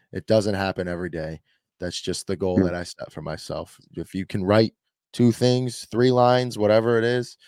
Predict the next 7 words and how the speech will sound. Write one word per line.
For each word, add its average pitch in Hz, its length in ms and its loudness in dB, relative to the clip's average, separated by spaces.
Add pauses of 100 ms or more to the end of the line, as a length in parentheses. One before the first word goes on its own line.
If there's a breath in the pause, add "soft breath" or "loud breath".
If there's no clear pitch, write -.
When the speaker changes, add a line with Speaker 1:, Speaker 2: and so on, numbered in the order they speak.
(260 soft breath)
Speaker 1:
write 107 200 0
something, 95 360 -4
something 123 400 -4
in 120 120 -4
your 120 100 -2
day. 107 420 4 (440)
You, 104 140 -6